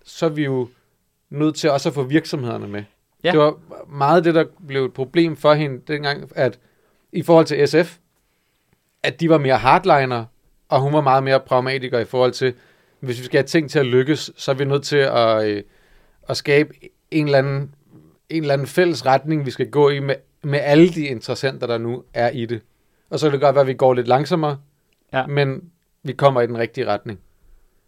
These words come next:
Speaker 1: Og vi behøver heller ikke gå i takt, men vi kommer i den rigtige retning. Hvor at det der med at stille sig op og sige, "Nu er der bare nogen, der skal, skal sables," at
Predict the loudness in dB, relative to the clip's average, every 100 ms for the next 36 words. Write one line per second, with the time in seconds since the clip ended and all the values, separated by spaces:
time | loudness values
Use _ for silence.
0 | -8 0 2 4 6 6 4 2 -2 -2
1 | 2 0 0 -14 _ _ -4 -2 0 2
2 | 2 0 -2 -2 -2 -4 -10 -12 _ _
3 | _ _ -4 0 0 -2 -2 0 0 0
4 | -2 -2 -4 0 0 -2 -6 -4 -2 0
5 | 0 0 -6 -6 -6 -6 -8 -12 -12 -8
6 | -4 -4 -4 -10 -10 -16 -12